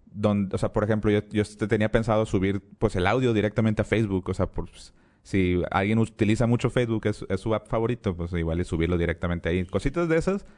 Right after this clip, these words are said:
eh, por favor, díganos y también platíquenos sobre, eh, lo que piensan de nuestros temas. Em,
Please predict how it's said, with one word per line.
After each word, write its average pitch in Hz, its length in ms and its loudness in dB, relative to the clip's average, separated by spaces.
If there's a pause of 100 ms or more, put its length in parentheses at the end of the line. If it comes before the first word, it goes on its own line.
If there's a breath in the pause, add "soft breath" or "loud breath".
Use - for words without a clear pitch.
(320 soft breath)
eh, 98 200 2
por 98 100 0
favor, 98 320 0
díganos 113 560 0
y 98 140 -4
también 87 380 -2
platíquenos 87 460 -4
sobre, 82 400 -2 (460 soft breath)
eh, 85 80 -4
lo 87 140 0
que 85 100 0
piensan 92 320 -2
de 87 60 -2
nuestros 82 360 -10
temas. 71 460 -8 (600 soft breath)
Em, 107 760 -2